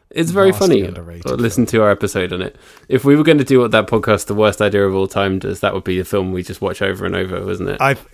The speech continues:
Speaker 2: yeah, absolutely. That would be our pick. Um, <laughs> so Volcano, yeah, Volcano doesn't use children in peril well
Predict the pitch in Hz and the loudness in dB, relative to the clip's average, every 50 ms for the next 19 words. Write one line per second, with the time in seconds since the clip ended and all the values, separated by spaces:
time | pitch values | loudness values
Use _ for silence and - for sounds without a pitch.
0 | 160 147 - - 139 131 120 101 98 98 110 117 123 - - - 135 110 107 104 | -14 -14 -12 -10 -8 -6 -6 -6 -6 -6 -6 -8 -8 -8 -8 -10 -8 -8 -10 -10
1 | 95 95 98 101 101 92 90 101 90 - 90 87 82 82 85 - - 82 80 80 | -12 -12 -12 -12 -12 -12 -12 -14 -14 -14 -14 -12 -12 -12 -8 -6 -6 -6 -6 -10
2 | - _ - - _ _ _ _ - - _ _ _ _ _ _ _ _ _ 131 | -16 _ -20 -20 _ _ _ _ -20 -20 _ _ _ _ _ _ _ _ _ -4
3 | 127 123 123 123 120 120 123 - _ _ - - - - - - - - - - | -2 -2 -2 -2 -4 -6 -8 -10 _ _ -8 -8 -8 -12 -16 -18 -20 -20 -20 -20
4 | - _ _ _ _ - - - _ - - - _ - 180 - _ _ _ _ | -20 _ _ _ _ -20 -20 -10 _ -10 -10 -6 _ -8 -8 -8 _ _ _ _
5 | _ - - _ - - - - - - - - 196 185 156 175 175 170 - 190 | _ -20 -20 _ -20 -6 -4 -4 -4 0 0 2 2 4 4 2 2 4 4 2
6 | 180 175 160 139 120 113 113 - 143 156 151 135 120 147 151 143 - 190 208 220 | 2 4 2 0 0 0 -2 0 0 0 0 2 0 -2 -2 0 0 2 4 2
7 | 208 151 127 160 151 139 160 156 139 131 131 127 120 - - - 135 127 117 110 | 2 4 4 2 2 2 -2 -6 -6 -4 -4 -4 -4 -6 -6 -6 -6 -4 -4 -6
8 | 113 107 107 101 101 104 104 92 - - - 110 101 98 95 95 95 98 98 101 | -6 -8 -8 -8 -8 -10 -10 -10 -10 -10 -10 -8 -8 -8 -10 -10 -12 -12 -12 -10
9 | 98 95 101 123 160 165 | -10 -8 -8 -8 -8 -10